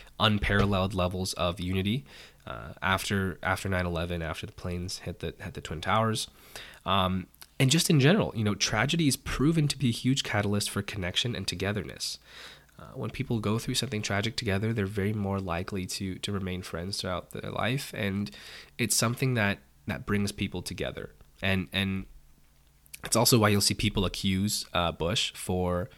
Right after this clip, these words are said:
you know, potentially doing nine eleven, um, as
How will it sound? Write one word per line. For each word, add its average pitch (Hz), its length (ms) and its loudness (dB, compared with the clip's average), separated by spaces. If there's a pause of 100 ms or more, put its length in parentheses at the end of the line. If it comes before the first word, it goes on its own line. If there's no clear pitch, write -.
(260)
you 92 60 -4
know, 87 60 -2
potentially 92 800 -2
doing 92 300 -2
nine 87 160 -2
eleven, 85 500 -2 (520)
um, - 480 -12 (520)
as 73 300 -4